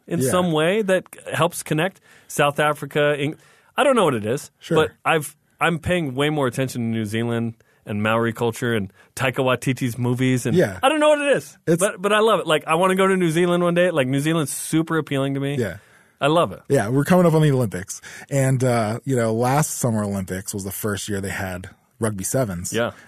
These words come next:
Speaker 2: And the first
Speaker 1: Big
Speaker 2: team that
Speaker 1: deal.
Speaker 2: won, gold,
Speaker 1: Fiji!
Speaker 2: Fiji, of all
Speaker 1: Which was
Speaker 2: places.
Speaker 1: awesome.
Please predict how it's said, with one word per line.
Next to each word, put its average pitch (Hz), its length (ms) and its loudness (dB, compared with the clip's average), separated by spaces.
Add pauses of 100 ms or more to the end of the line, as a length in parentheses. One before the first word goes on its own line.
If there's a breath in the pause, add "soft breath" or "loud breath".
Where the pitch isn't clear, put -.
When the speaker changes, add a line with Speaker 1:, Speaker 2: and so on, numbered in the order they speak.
Speaker 2:
And 107 160 0
the 92 60 -4
first - 420 0
Speaker 1:
Big 123 100 2
Speaker 2:
team 123 100 0
that 113 60 2
Speaker 1:
deal. 120 140 0
Speaker 2:
won, 139 420 2 (220)
gold, 127 140 2
Speaker 1:
Fiji! 262 520 0
Speaker 2:
Fiji, 139 560 2
of 123 140 -2
all 120 140 2
Speaker 1:
Which - 100 -6
was 104 160 -2
Speaker 2:
places. 107 240 -6
Speaker 1:
awesome. 127 500 -2